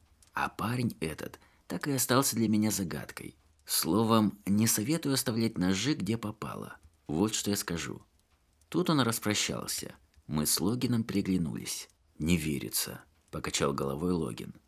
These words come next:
«Нет, не верится, чтобы он сделал что-то подобное. Нечему удивляться, что у него нервы шалят», сказал я. «Это, наверное, ужасно», сказал Логин. «Теперь эта история дошла и до нас,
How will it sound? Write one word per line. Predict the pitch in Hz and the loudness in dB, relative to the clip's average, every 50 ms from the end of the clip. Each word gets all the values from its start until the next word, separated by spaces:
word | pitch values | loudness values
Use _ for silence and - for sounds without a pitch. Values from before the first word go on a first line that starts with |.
| _ _ _ _ _ _ - | _ _ _ _ _ _ -2
«Нет, | - 85 92 90 82 71 62 64 - | 4 6 8 8 6 4 0 0 4
не | 95 95 95 | 8 8 10
верится, | 95 117 135 127 107 - - 92 | 10 10 8 8 6 6 6 4
чтобы | - - - 95 85 90 80 - - - _ _ _ | 4 6 4 4 6 4 2 2 0 -14 _ _ _
он | - 73 87 101 135 143 135 | -4 -2 0 2 4 4 4
сделал | 98 85 - 98 98 95 95 92 | 2 4 6 8 8 10 8 8
что-то | 90 - - - - 160 156 156 | 6 4 0 0 0 0 0 0
подобное. | 139 - 147 143 113 95 80 64 - 60 50 - - - _ _ _ _ _ _ _ - | -2 -2 -2 0 2 2 0 0 -2 -6 -8 -8 -12 -16 _ _ _ _ _ _ _ -6
Нечему | 85 82 90 98 98 - - 90 90 90 | 0 4 4 6 6 4 4 6 8 8
удивляться, | 90 82 80 87 82 87 98 120 131 - - - 65 - - - - _ | 8 8 6 4 4 2 2 0 0 -2 -4 -4 -4 -8 -10 -20 -20 _
что | - - - - 90 | -10 -6 0 4 4
у | 98 | 6
него | 98 101 104 107 | 6 6 6 6
нервы | 107 107 120 127 110 82 76 76 | 6 6 6 4 4 2 2 0
шалят», | - - 82 73 62 - - - - _ _ _ _ | 0 0 -2 -2 -4 -6 -10 -12 -16 _ _ _ _
сказал | - - - - 80 85 92 98 98 | -10 -8 -4 -4 -2 -2 0 0 0
я. | 98 90 71 - - - - _ _ _ _ _ _ _ - _ - | -2 -2 -4 -6 -10 -14 -18 _ _ _ _ _ _ _ -20 _ -10
«Это, | - 80 82 - - 82 82 82 82 73 - _ _ _ _ | -10 -8 -8 -6 -4 -2 -2 -2 -2 -4 -6 _ _ _ _
наверное, | - 71 78 80 87 82 80 85 87 | -8 -4 0 2 2 4 4 4 4
ужасно», | 85 85 80 87 98 117 120 - - - - - - _ _ _ - | 4 4 2 0 -2 -2 -2 -4 -6 -6 -10 -14 -16 _ _ _ -16
сказал | - - - 73 71 76 73 73 | -12 -8 -6 -4 -2 0 0 0
Логин. | 69 65 62 60 - - - _ _ _ _ _ _ _ _ - | 0 -2 -2 -6 -8 -12 -14 _ _ _ _ _ _ _ _ -8
«Теперь | - 76 - 95 92 90 | -6 0 4 6 6 4
эта | - - 92 92 - 87 90 | 4 0 -4 0 2 2 4
история | 85 - - - 117 131 135 107 85 | 2 2 0 -2 -4 -2 -2 -2 0
дошла | 69 76 - - - 76 113 | 0 -2 -2 -2 -2 -2 -4
и | 127 | -4
до | 120 113 113 | -4 -2 -2
нас, | 104 92 71 - - - - - | 0 -2 -2 -2 -6 -8 -8 -8